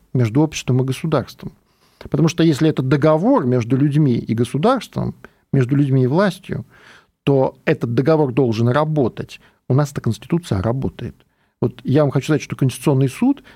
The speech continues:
в большинстве случаев, когда возникает спор между государством и человеком, становится на сторону человека. И это очень хороший критерий. Это одна из причин, почему мы действительно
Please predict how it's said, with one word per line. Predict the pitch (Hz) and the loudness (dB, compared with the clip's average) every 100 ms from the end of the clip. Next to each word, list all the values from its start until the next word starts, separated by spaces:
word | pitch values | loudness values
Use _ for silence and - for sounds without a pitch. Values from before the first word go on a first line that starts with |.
| - | -8
в | 110 | -2
большинстве | 123 143 185 185 - 175 120 | 0 0 2 0 0 0 0
случаев, | - 139 - 123 - | -2 -2 -2 -6 -4
когда | 117 123 | -4 0
возникает | 127 123 151 135 113 | 0 0 0 0 0
спор | - 139 110 | -2 -2 0
между | 110 107 | -2 -2
государством | 123 123 156 151 117 - 98 98 | -4 -2 0 0 0 -6 -8 -6
и | |
человеком, | 98 120 131 156 262 269 - 107 _ _ _ _ _ | -4 -2 0 0 0 -2 -6 -6 _ _ _ _ _
становится | - 135 156 156 135 | -2 0 2 2 0
на | 117 | -2
сторону | - 127 123 | -2 0 -2
человека. | - 110 110 110 - - _ _ _ _ - | -2 -4 -4 -6 -10 -20 _ _ _ _ 0
И | |
это | 147 160 | 0 2
очень | 156 | 0
хороший | - 131 - | 0 -2 0
критерий. | 156 156 196 127 - | -4 0 0 0 -4
Это | - 139 | 0 0
одна | 131 151 143 | 2 2 0
из | 127 | -2
причин, | - 131 - - 190 98 - - - _ - | -2 -4 0 0 2 0 -6 -20 -20 _ -4
почему | 139 - 151 151 185 | -2 0 2 4 4
мы | 131 | 2
действительно | 113 127 120 - 135 220 240 160 110 95 - | 0 0 -2 -4 0 2 2 0 0 -2 -4